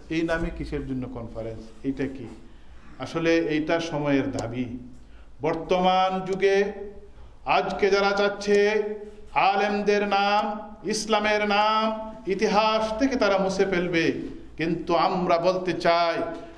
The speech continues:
আলেম ওলামাদেরকে বাদ দিয়ে উপমহাদেশের স্বাধীনতা সংগ্রামের ইতিহাস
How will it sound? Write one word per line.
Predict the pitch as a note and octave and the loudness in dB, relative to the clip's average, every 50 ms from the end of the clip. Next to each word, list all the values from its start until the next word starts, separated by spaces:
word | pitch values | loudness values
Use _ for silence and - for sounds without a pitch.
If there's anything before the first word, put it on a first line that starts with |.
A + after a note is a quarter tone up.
| - - - | -12 -4 0
আলেম | C#3 E3+ F#3 F#3+ F#3 F#3+ F#3+ F#3+ F#3 | 0 2 4 4 2 2 2 2 2
ওলামাদেরকে | F#3+ F#3+ F#3 F#3+ F#3+ G3+ G3 F#3+ F#3+ G3+ G3 | 2 2 2 2 2 2 0 0 2 2 2
বাদ | G3 G3 G3 G3 G3+ G3 G3 G3 | 4 4 2 2 2 0 -2 0
দিয়ে | G#3 G#3 G#3 G#3 G#3 | 2 4 4 6 6
উপমহাদেশের | G#3 G3+ G#3 G#3 G#3 G#3+ G#3 G#3 G#3 G#3 G#3 G#3+ G#3 - A3 G#3+ A3 A3 A3 G#3+ A3 - - - - - - - | 4 2 2 2 2 2 2 2 2 2 2 0 -2 0 2 2 2 2 2 0 -4 -8 -12 -14 -16 -18 -16 -10
স্বাধীনতা | - - F3+ G3+ G3+ A3 G#3+ G#3+ G#3+ A3 G#3+ | -4 0 2 2 4 2 2 2 2 2 0
সংগ্রামের | G#3+ - G#3+ - A#3+ A#3+ A3 A3 A3 G#3+ A3 A3 A3 | 0 -2 -4 -2 -2 0 0 2 2 2 2 2 2
ইতিহাস | G#3+ A3 A3+ G3 G#3+ A3+ A3+ A#3 A#3 A#3+ A#3+ A#3+ A#3+ | 2 2 2 2 4 4 4 4 2 2 0 -4 -4